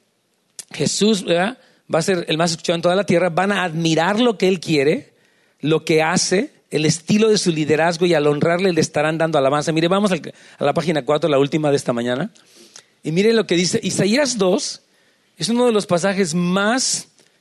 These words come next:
eso fue escrito setecientos años antes de Cristo, pero describe el plan final de Dios y está <laughs> impresionante.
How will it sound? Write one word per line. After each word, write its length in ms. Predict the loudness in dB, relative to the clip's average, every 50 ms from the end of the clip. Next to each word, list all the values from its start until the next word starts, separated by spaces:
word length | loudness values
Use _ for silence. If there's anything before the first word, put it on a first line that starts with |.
| _ -6
eso 160 | -2 -2 0
fue 100 | 0 0
escrito 360 | -2 -2 -4 -4 0 0 0 0
setecientos 520 | 0 -2 -2 -2 -2 0 0 -2 0 0
años 180 | -2 -2 -2 -4
antes 220 | -6 -6 -4 -2 -4
de 100 | -2 -2
Cristo, 400 | -2 -2 -2 -4 -8 -12 -16 _ _ _ _ _ _ _ _ _ _ _ -4
pero 160 | -2 0 2
describe 840 | 2 0 0 -2 -2 0 2 2 4 4 2 2 0 -2 -4 _ _ _ _ _ _ _ _ _ -4
el 180 | -2 -2 -2 -2
plan 260 | -2 -2 0 0 0
final 380 | 0 0 0 0 0 0 0
de 100 | 0 0
Dios 320 | 0 2 2 2 0 0 -2
y 40 | -6
está 280 | -8 -8 -8 -8 -4
<laughs> 60 | -2
impresionante. 880 | 0 -2 0 0 -2 -2 0 0 -2 -2 -2 -2 -4 -4 -6 -8 -10